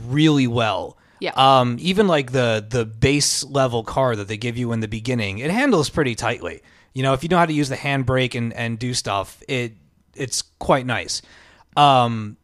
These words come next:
Speaker 1: you get the sense of speed and the chases and whatnot. They give you a lot of options to start races. There's several different ways to engage with people. Here's the thing that killed it for me.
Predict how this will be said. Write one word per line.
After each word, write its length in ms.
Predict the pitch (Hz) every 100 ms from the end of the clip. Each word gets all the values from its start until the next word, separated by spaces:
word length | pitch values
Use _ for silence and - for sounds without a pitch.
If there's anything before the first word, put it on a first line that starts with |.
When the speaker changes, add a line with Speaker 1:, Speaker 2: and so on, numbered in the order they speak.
| _ _
Speaker 1:
you 140 | - 143
get 160 | 170
the 60 | 165
sense 320 | - 160 156
of 80 | 156
speed 500 | - 139 131 127 127
and 420 | 120 120 117 117
the 60 | 120
chases 540 | 135 127 117 123 113
and 80 | 117
whatnot. 340 | 113 117 120
They 80 | 120
give 160 | 131 156
you 100 | 147
a 60 |
lot 300 | 120 123 139
of 80 | 139
options 500 | 117 117 - 127 113
to 80 | -
start 300 | - 120 110
races. 400 | 110 113 127 110
There's 160 | 110 101
several 420 | - 135 131 127
different 300 | 120 113 117
ways 400 | 117 113 110 - - - _ -
to 400 | 139 123 120 113
engage 440 | 120 117 113 110
with 100 | 110
people. 460 | - 104 - 104 98 _ _ _ _ _ _ _ _ _ _
Here's 320 | - 151 170
the 100 | 165
thing 180 | 160 156
that 120 | 131
killed 260 | 113 120 120
it 40 | 120
for 120 | 110
me. 320 | 107 117 123